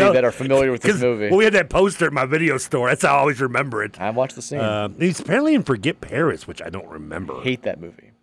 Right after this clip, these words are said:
Speaker 1: You hate, how do you, I mean,
Speaker 2: Oh, I
Speaker 1: I
Speaker 2: hate Forget Paris.
Speaker 1: I mean, I'll let you slide on that one. It's not as bad as thinking, you know, Rudy's dad's bad guy, but he says he just plays the voice of Zeus in the movie.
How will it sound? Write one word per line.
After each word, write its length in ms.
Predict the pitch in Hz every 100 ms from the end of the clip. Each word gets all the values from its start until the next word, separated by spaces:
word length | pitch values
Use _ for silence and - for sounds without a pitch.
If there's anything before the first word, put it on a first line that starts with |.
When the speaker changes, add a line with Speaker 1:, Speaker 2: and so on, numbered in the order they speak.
| -
Speaker 1:
You 160 | 180
hate, 320 | 240 208 247 165
how 280 | - 202
do 60 | 262
you, 160 | 208 202
I 80 | 123
mean, 280 | 151 135 131
Speaker 2:
Oh, 60 |
I 100 | 90
Speaker 1:
I 20 | 73
Speaker 2:
hate 340 | - 98 90
Forget 260 | - 82 69
Paris. 160 | 62 -
Speaker 1:
I 20 |
mean, 100 | 190
I'll 100 | 233
let 140 | 233 -
you 60 | -
slide 240 | 135 123
on 100 | 107
that 180 | 107 113
one. 100 | 107
It's 140 | 107
not 100 | 127
as 60 | 101
bad 180 | 78 101
as 100 | 92
thinking, 400 | 113 101 92 92
you 80 | 95
know, 180 | 80 80 - _
Rudy's 280 | 113 107 87
dad's 260 | 82 87 73
bad 280 | 95 101 78
guy, 220 | 73 80
but 200 | 76 76 _ _ _ _ _
he 60 | 139
says 160 | 175
he 80 | 202
just 160 | 156 131
plays 240 | 156 127
the 80 | 110
voice 380 | 82 92 131 98
of 120 | 90
Zeus 360 | 73 87 92 78
in 80 |
the 40 | 71
movie. 380 | 69 67 67